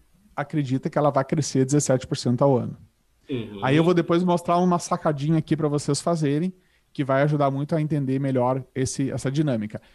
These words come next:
Speaker 1: Mas antes, deixa eu mostrar uma outra coisa, que é um dos gráficos que eu acho mais legal. Eu acho que eu te mostrei isso aqui, Malberg, não mostrei numa outra vez?
Speaker 2: Mostrou, mostrou. Achei esse gráfico aí sensacional, lá no,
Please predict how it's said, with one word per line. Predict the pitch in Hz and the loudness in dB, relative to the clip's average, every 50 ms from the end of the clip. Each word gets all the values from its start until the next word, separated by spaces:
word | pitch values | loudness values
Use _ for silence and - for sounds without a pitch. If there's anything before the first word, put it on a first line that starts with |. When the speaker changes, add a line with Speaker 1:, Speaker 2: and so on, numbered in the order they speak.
| _ _ - | _ _ 0
Speaker 1:
Mas | 139 143 143 123 | 2 2 4 4
antes, | 147 165 196 - | 4 4 2 2
deixa | - 170 170 - 202 | 2 0 0 0 0
eu | 175 | 0
mostrar | 180 170 - - 165 | -2 -2 -2 -4 -2
uma | 170 165 151 | 0 2 2
outra | 139 147 196 - 220 208 | 2 2 0 -2 -4 -8
coisa, | - - 131 135 147 151 135 117 - _ _ _ _ _ _ _ _ _ _ | -4 -2 0 0 0 0 -2 -4 -8 _ _ _ _ _ _ _ _ _ _
que | - - 160 | -8 -6 -6
é | 165 185 | -4 -4
um | 208 | -6
dos | 196 190 160 | -8 -10 -10
gráficos | 147 151 156 170 180 - - - | -6 -6 -4 -6 -6 -8 -12 -6
que | 170 | -4
eu | 160 | -4
acho | 160 - - 175 | -4 -4 -4 -6
mais | 147 156 175 214 | -4 -2 -2 -2
legal. | 208 170 143 147 151 160 - - _ _ - | -2 -2 0 0 0 0 -2 -6 _ _ -6
Eu | - 220 | -4 -4
acho | 262 - | -4 -4
que | - | -8
eu | - | -12
te | - - | -8 -6
mostrei | 285 226 - - 214 254 | -6 -6 -4 -6 -8 -10
isso | - 208 | -10 -10
aqui, | 156 - 180 | -8 -6 -4
Malberg, | 180 175 156 135 131 127 127 | -2 -2 0 0 -2 -2 -4
não | 131 135 | -6 -8
mostrei | 135 131 - - - 160 185 | -8 -8 -10 -10 -12 -10 -10
numa | 202 160 131 127 | -8 -8 -8 -8
outra | 131 - 127 | -6 -6 -8
vez? | 113 127 139 180 - - - _ _ - | -8 -8 -8 -10 -10 -14 -20 _ _ -6
Speaker 2:
Mostrou, | 143 135 123 - 131 127 113 - - - - - _ - | -4 -4 -2 -2 -2 -2 -2 -4 -6 -14 -18 -20 _ -10
mostrou. | 127 123 120 120 - 131 135 127 117 | -6 -6 -6 -4 -4 -2 -2 -2 -2
Achei | - - 139 143 | -2 -2 -2 -2
esse | 135 143 127 | -2 -4 -6
gráfico | 120 127 135 143 143 - - | -4 -2 -2 -4 -4 -6 -6
aí | 139 143 | -6 -6
sensacional, | 139 - - 151 156 151 156 156 131 143 139 127 123 117 107 110 | -6 -6 -6 -8 -6 -6 -8 -10 -8 -10 -10 -10 -10 -10 -10 -8
lá | 113 117 120 | -8 -8 -8
no, | 127 123 123 120 117 113 107 104 104 - | -8 -8 -8 -8 -8 -8 -10 -12 -14 -16